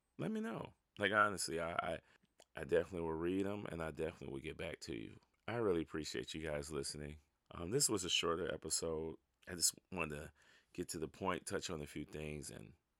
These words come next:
move on to the next one. But I thank you all for listening.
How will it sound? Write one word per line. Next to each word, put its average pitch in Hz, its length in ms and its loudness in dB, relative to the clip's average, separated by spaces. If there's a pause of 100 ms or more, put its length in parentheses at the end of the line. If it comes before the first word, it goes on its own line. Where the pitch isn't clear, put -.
move 82 220 -2
on 78 100 -2
to - 100 -4
the 73 120 -4
next 80 320 0
one. - 280 -12
But 85 240 6
I - 120 -2
thank 104 320 -2
you 95 160 8
all 85 100 10
for 82 140 -2
listening. 80 560 4